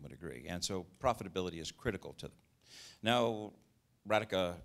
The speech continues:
would argue that Keynes and Marx would argue there are paradoxes of that for the system. The systems can sometimes will have crisis, whether it's because of ineffective demand or falling rate of profit. Those are,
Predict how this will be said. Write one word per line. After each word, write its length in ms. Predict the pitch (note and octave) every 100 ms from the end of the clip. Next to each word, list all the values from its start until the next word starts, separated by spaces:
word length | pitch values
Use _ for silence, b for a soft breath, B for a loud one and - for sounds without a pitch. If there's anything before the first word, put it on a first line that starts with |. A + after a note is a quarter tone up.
| - _
would 140 | F2+ F2
argue 240 | E2+ F2
that 120 | E2+
Keynes 300 | - F#2+ F2+
and 80 | E2+
Marx 240 | E2+ E2+
would 80 | -
argue 220 | D#2+ D#2
there 100 | E2
are 60 | F2
paradoxes 640 | - D3+ G#2 D2+ C2+ C#2+
of 60 | C#2
that 140 | D2
for 80 | -
the 60 | -
system. 340 | - B2 C2 D2+
The 60 |
systems 340 | - E2+ - -
can 160 | D#2+
sometimes 460 | D#2 D2+ D#2+ C#2 C2+ B B B B -
will 240 | G2 G#2+
have 200 | G2+ E2
crisis, 460 | - F#2+ E2+ C#2 -
whether 220 | F2 D#2
it's 100 | -
because 260 | - E2+ D#2+
of 100 | E2
ineffective 420 | D#2+ F2 - D2
demand 500 | D#2+ B2+ D3 C#3+ B2+
or 180 | E2+ D#2+
falling 300 | - E2+ D#2+
rate 120 | D#2+
of 100 | -
profit. 340 | A#2+ G#2+ F#2
Those 240 | F#2 F2+ F2+
are, 200 | E2